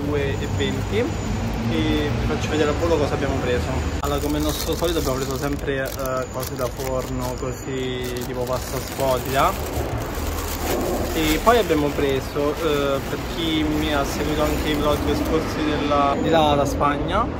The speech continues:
sa che il Mercadona fa i burger che sono molto buoni e costano poco. E poi ho visto come novità hanno messo, dovrebbe essere, o sta qua di tutto, un panino con prosciutto, credo, non lo so, vediamo.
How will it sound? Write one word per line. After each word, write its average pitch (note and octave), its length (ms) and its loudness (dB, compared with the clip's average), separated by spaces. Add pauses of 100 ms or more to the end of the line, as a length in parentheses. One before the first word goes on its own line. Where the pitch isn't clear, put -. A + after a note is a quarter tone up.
(160)
sa F3+ 140 0
che D#3+ 80 2
il D#3+ 60 2
Mercadona A3 440 2
fa C#3 160 0
i C3 80 0
burger A#3+ 600 0
che E3 80 -4
sono C#3+ 240 -2
molto F3+ 320 -4
buoni G3+ 240 2
e - 60 0
costano C#3+ 460 -2
poco. C#3+ 680 0 (240)
E F#3+ 160 -2
poi E3+ 360 4
ho C#3+ 120 0
visto D#3+ 460 0 (280)
come E3+ 200 0
novità G3 480 2
hanno D3 220 0
messo, D3 640 0 (320)
dovrebbe D#3 420 2
essere, E3 680 2 (400)
o C#3 140 -4
sta - 140 -4
qua C#3 140 -4
di C#3+ 180 0
tutto, C#3+ 340 0 (1300)
un D#3+ 80 -2
panino F3 580 0
con D3+ 420 0
prosciutto, D#3+ 540 -2
credo, D3+ 240 0
non C#3+ 120 -2
lo C3+ 60 -2
so, - 220 -6
vediamo. B2+ 420 -2